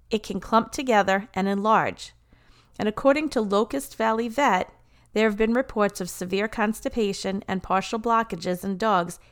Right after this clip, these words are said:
after consuming large amounts of cat litter. So how are we gonna prevent this problem?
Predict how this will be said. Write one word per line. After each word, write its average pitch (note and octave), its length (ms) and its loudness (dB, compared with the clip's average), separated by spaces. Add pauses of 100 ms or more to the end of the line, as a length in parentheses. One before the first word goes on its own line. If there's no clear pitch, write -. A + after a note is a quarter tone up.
(120)
after G3 280 0
consuming F#3 720 -2
large G3 360 4
amounts F3+ 420 -6
of - 100 -10
cat G#3+ 260 -2
litter. F3+ 320 -8 (360)
So - 200 2
how A3+ 240 10
are B3+ 80 12
we A#3 200 6
gonna G3+ 240 2
prevent F3+ 400 -4
this F#3 180 -4
problem? G3+ 560 0